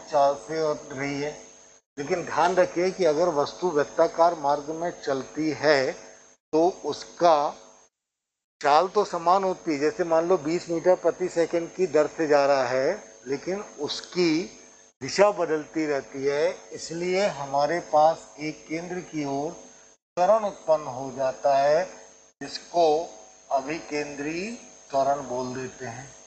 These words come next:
ठीक है, अभिकेंद्री त्वरण को एसी से शो करते हैं। तो ध्यान रखिएगा, वी वन बराबर वी टू बराबर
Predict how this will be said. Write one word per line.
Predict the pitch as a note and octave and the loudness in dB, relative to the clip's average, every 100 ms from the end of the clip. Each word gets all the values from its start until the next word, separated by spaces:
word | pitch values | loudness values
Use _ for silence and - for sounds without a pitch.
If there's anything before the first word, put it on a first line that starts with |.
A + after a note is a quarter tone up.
| _ _ _ | _ _ _
ठीक | D#3 F3 | 0 2
है, | F#3 - - - | 2 -2 -12 -8
अभिकेंद्री | C3+ D3 D#3+ D#3+ D#3+ F#3 | -8 -6 -6 -4 -4 -4
त्वरण | E3+ D#3 D#3 | 0 0 0
को | C3+ F3+ G3+ - | -2 -4 -4 -8
एसी | C3+ A#2+ D3 C#3 | -12 -10 -10 -6
से | D#3+ F#3+ C4 - - | 0 0 0 -6 -8
शो | - C3 | 0 0
करते | C3 A#2+ - C3+ | 2 0 -2 -4
हैं। | C3+ C3+ - - _ C#3 | -4 -8 -16 -20 _ -10
तो | |
ध्यान | A2+ C3 F3 F3 | -2 2 4 2
रखिएगा, | - E3 A2+ F#2+ - - _ _ _ _ - | 0 -2 -2 -8 -12 -20 _ _ _ _ -10
वी | C#3+ D3 | -6 2
वन | D#3+ D3+ D#3+ G3+ - - _ _ _ _ | 4 4 0 -10 -20 -20 _ _ _ _
बराबर | B2+ C#3 C#3 C#3+ D#3 D3+ D3 - - - _ _ _ _ _ _ C3+ | 4 6 6 4 6 6 4 -2 -14 -20 _ _ _ _ _ _ -12
वी | D3 D3 | -10 -10
टू | E3 D#3+ C3 - - - _ _ _ _ _ _ _ _ _ _ - | -6 -4 -4 -8 -16 -20 _ _ _ _ _ _ _ _ _ _ -4
बराबर | B2+ C3 C3+ B2 C#3 D3 | 2 4 4 4 4 6